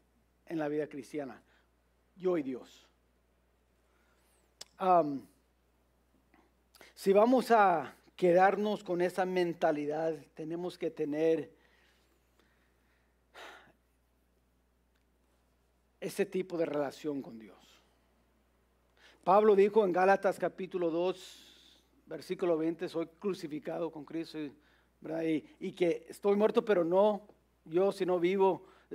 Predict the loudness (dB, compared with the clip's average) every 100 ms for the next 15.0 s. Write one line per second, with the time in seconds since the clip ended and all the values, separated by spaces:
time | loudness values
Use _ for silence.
0 | -10 0 2 4 4 4 4 2 0 -4
1 | 0 2 2 2 0 -4 0 0 0 2
2 | 2 4 2 0 -4 -6 _ _ _ _
3 | _ _ _ _ _ _ 2 4 4 4
4 | 2 -4 -8 -6 -4 0 0 2 2 2
5 | 0 -18 _ _ _ _ _ 2 4 4
6 | -2 -4 _ _ _ -12 -12 -8 -2 0
7 | -2 -6 _ _ _ _ _ _ _ _
8 | _ _ _ _ _ _ _ _ _ _
9 | _ _ _ _ -10 -6 -2 0 2 2
10 | 2 0 -2 -4 -6 _ _ _ _ _
11 | _ _ -6 -2 0 0 -4 -6 -10 -10
12 | -8 -10 -14 _ _ -18 -14 -14 -16 -20
13 | _ _ _ _ _ _ _ _ _ _
14 | _ _ -18 -8 -6 0 0 4 2